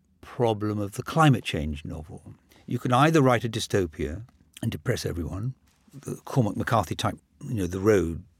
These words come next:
that novel, and many, many climate change novels are utter dystopias, or you try and rescue it by pinning your hopes on and developing some ideas of a, of a better future. Then you're on a tightrope of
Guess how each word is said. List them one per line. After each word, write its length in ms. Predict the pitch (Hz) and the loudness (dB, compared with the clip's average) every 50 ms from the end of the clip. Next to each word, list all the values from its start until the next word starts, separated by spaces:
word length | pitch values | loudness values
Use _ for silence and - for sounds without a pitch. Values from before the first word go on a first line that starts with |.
| _ - | _ -12
that 180 | - - - | -12 -10 -8
novel, 280 | 98 92 80 78 101 113 | -8 -8 -6 -6 -6 -4
and 160 | 104 98 104 | -2 0 2
many, 240 | 120 123 123 117 101 | 4 4 4 4 4
many 340 | 95 107 113 117 110 98 82 | 2 2 2 4 2 2 0
climate 320 | - - - 107 - 143 | -4 -6 -6 -6 -4 -6
change 220 | - - 90 76 90 | -6 -8 -8 -8 -8
novels 240 | 90 82 85 85 | -10 -10 -10 -10
are 340 | 95 95 92 95 90 80 76 - _ _ _ _ | -8 -6 -6 -6 -6 -8 -8 -12 _ _ _ _
utter 240 | - 117 113 - 104 | 0 0 0 -2 -6
dystopias, 760 | 87 87 - - - 104 98 - - - - 90 98 - - _ _ _ _ - - _ _ _ _ _ _ _ _ _ _ _ _ _ _ | -8 -8 -6 -2 -2 -2 -2 -2 -6 -10 -10 -10 -10 -12 -16 _ _ _ _ -20 -20 _ _ _ _ _ _ _ _ _ _ _ _ _ _
or 800 | - 135 139 139 139 139 139 139 139 143 143 143 139 139 - - - _ _ _ _ - | 2 4 4 6 6 6 6 6 6 6 6 6 6 4 4 2 -2 _ _ _ _ -14
you 340 | - - 123 120 123 127 | -8 -4 -2 -2 0 -2
try 380 | 127 - - - 127 123 123 123 | -2 -2 0 2 4 4 6 4
and 200 | 123 123 120 117 | 4 2 2 2
rescue 360 | 120 123 127 - - - 107 | 2 2 2 0 -4 -4 -4
it 140 | 110 131 139 | -2 -2 -4
by 160 | 131 117 113 | -4 -6 -6
pinning 300 | 104 - - 135 123 113 | -4 -4 -2 0 0 2
your 200 | 117 113 113 107 | 2 2 0 2
hopes 360 | 101 120 117 - - - - | 2 2 2 2 0 -4 -4
on 360 | - 104 104 107 104 107 120 - | -2 -2 0 0 -2 -2 -4 -4
and 600 | - 107 101 104 101 101 101 101 101 104 101 107 | -2 -2 -2 -2 -2 -2 -4 -6 -8 -8 -10 -8
developing 580 | 101 110 107 117 113 110 110 - - - 104 98 | -8 -4 0 2 2 4 2 2 0 -4 -6 -6
some 200 | - - 107 104 | -4 -4 -2 -2
ideas 460 | 104 104 98 95 110 104 104 101 98 | -2 -2 -2 -2 -2 -2 -2 -2 -4
of 140 | 104 98 101 | -6 -8 -6
a, 100 | 104 98 - _ _ _ _ _ - | -8 -10 -10 _ _ _ _ _ -10
of 120 | - 110 | -6 -6
a 80 | 117 110 | -6 -4
better 320 | - - 120 113 - 120 | 0 0 0 0 -2 -4
future. 380 | - - 139 147 147 - - - - - - - - - - - - | -2 0 0 0 0 0 -6 -14 -16 -18 -18 -18 -18 -20 -18 -12 0
Then 200 | 117 123 131 131 | 4 4 6 6
you're 120 | 113 101 | 6 4
on 80 | 92 95 | 2 0
a 60 | 90 | -2
tightrope 500 | - - 117 - - - 92 87 - - | 0 0 0 0 2 0 -2 -2 -2 -6
of 140 | - - | -10 -12